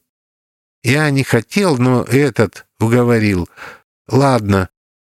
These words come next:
И все равно, где лежать, тут или там. Ну, мы ее наверх подняли, в багажник сунули. Поехали. Потом в этот чертов бассейн потащили. А темно уже, не видно ни черта.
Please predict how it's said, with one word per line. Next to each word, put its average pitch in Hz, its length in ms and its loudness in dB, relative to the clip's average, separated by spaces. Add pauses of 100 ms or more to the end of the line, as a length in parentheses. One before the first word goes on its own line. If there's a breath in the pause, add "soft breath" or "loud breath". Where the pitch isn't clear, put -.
(180)
И 147 320 -2
все 143 240 0
равно, 151 380 0
где 143 180 0
лежать, 120 580 0
тут 180 300 -2
или 98 160 0
там. 139 460 -2 (720)
Ну, 180 380 0
мы 147 180 2
ее 135 260 2
наверх 123 460 0
подняли, 151 640 0 (440)
в 113 100 -2
багажник 123 680 0
сунули. 110 560 0 (300)
Поехали. 101 880 0 (640)
Потом 143 380 0
в 139 40 2
этот 135 280 0
чертов 123 480 0
бассейн 117 520 -2
потащили. 95 720 -2 (340 soft breath)
А 113 140 0
темно 165 580 0
уже, 127 300 2
не 98 160 0
видно 139 380 0
ни 131 80 -2
черта. 127 580 -2